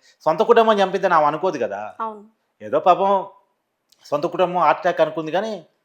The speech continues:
Speaker 1: ఇది రక్తం అడుగులు చూస్తే అది మర్డర్ అని తేలింది, ఎవరో చంపించుంటారు, ఎవరు చంపించారో తెలియదు అనేది కానీ ఉంది.
Speaker 2: ప్రతిపక్షాల మీద తోసేశారు.
Speaker 1: ఆ, అప్పుడు తోస్తారు.
Speaker 2: మ్మ్.
Speaker 1: తర్వాత ఎప్పుడైతే జగన్మోహన్ రెడ్డి గారు అధికారంలోకి వచ్చారో, ఎప్పుడైతే సునీత సీబీఐ ఎంక్వైరీ వేయమని చెప్పేసి జగన్మోహన్ రెడ్డి గారి దగ్గర పోయిందో,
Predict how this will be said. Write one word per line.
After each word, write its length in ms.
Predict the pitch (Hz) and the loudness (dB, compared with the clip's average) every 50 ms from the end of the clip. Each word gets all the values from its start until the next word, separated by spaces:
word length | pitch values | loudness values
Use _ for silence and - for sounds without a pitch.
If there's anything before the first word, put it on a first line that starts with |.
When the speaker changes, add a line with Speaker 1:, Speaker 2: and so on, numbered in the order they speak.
| _ _ - | _ _ -12
Speaker 1:
ఇది 200 | 156 156 147 156 | -8 -2 0 4
రక్తం 300 | 147 143 147 - 175 165 | 4 4 4 2 0 2
అడుగులు 200 | 165 160 151 147 | 2 2 0 0
చూస్తే 320 | 139 143 147 147 - 190 180 | -4 -6 -8 -6 -2 0 0
అది 380 | 160 139 - - - - 139 | 2 0 -2 -6 -12 -12 -10
మర్డర్ 300 | 135 135 131 131 131 143 | -4 -2 -2 -2 0 -2
అని 120 | 147 143 139 | -2 -2 -2
తేలింది, 500 | 135 131 127 131 139 170 202 190 156 - 156 | -4 -6 -6 -6 -8 -8 -10 -12 -12 -8 -2
ఎవరో 240 | 156 151 165 190 | 0 2 2 4
చంపించుంటారు, 600 | 175 165 156 151 170 175 - - 151 143 151 160 185 | 4 2 2 2 -2 -10 -8 -10 -8 -2 -2 0 2
ఎవరు 160 | 165 151 151 | 2 0 2
చంపించారో 460 | 151 151 143 143 151 - 151 139 139 | 0 -2 -4 -4 -6 -4 -2 -2 -2
తెలియదు 480 | 135 135 131 131 131 131 139 170 165 - - | -2 -2 0 0 0 0 -2 -4 -8 -8 -8
అనేది 160 | 165 185 190 | -6 -6 -4
కానీ 200 | 190 185 180 180 | 0 0 0 0
ఉంది. 200 | 175 147 110 95 | 0 -6 -8 -14
Speaker 2:
ప్రతిపక్షాల 580 | - _ - - 220 269 294 285 294 - 302 294 | -16 _ -14 -10 -4 -2 -2 -2 0 0 0 0
మీద 140 | 285 285 262 | 0 -6 -8
తోసేశారు. 520 | 320 320 330 285 277 320 294 - 269 - | -4 -2 -2 -2 -2 -4 -4 0 6 6
Speaker 1:
ఆ, 100 | 147 147 | 8 8
అప్పుడు 300 | 135 131 139 - 196 156 | 6 4 0 -2 -2 -2
తోస్తారు. 540 | 135 127 - - 101 87 _ _ _ - 233 | -2 -2 -4 -6 -18 -20 _ _ _ -18 -16
Speaker 2:
మ్మ్. 160 | 226 226 208 | -10 -2 2
Speaker 1:
తర్వాత 440 | 160 165 208 220 247 247 240 247 - | 6 6 8 8 8 6 6 4 0
ఎప్పుడైతే 420 | 202 202 - 208 208 208 208 208 | -2 0 2 0 0 2 2 2
జగన్మోహన్ 320 | 180 175 180 185 190 185 180 | 2 2 2 2 0 0 -2
రెడ్డి 140 | 180 170 | 0 2
గారు 100 | 165 160 | 2 2
అధికారంలోకి 400 | 147 135 151 - 165 156 156 151 | 2 2 2 2 4 4 2 0
వచ్చారో, 460 | 143 - - 131 117 110 107 107 110 - _ _ _ _ _ - | -4 -8 -8 -10 -10 -10 -10 -12 -14 -18 _ _ _ _ _ 0
ఎప్పుడైతే 460 | 131 165 175 - 208 220 220 220 220 | 0 0 2 4 4 4 4 4 2
సునీత 560 | 196 - 185 185 202 196 202 202 196 185 - - | -2 -2 -6 -4 2 4 4 4 4 2 -2 -8
సీబీఐ 260 | - 170 185 175 190 | -6 -4 -2 0 0
ఎంక్వైరీ 380 | 185 185 185 190 180 175 175 165 | -2 -2 0 0 2 2 2 2
వేయమని 380 | 160 156 160 165 170 165 170 165 | 0 0 0 -2 -4 -4 -4 -4
చెప్పేసి 320 | 165 - 165 160 160 156 | -4 -4 -4 -4 -4 -2
జగన్మోహన్ 340 | 143 139 147 156 156 156 156 | -2 -2 -2 -2 -2 -2 -2
రెడ్డి 120 | 156 147 | -2 -2
గారి 120 | 143 135 127 | -2 -2 -2
దగ్గర 140 | 127 127 | -4 -4
పోయిందో, 380 | 123 120 120 110 110 110 113 | -6 -10 -10 -10 -12 -14 -14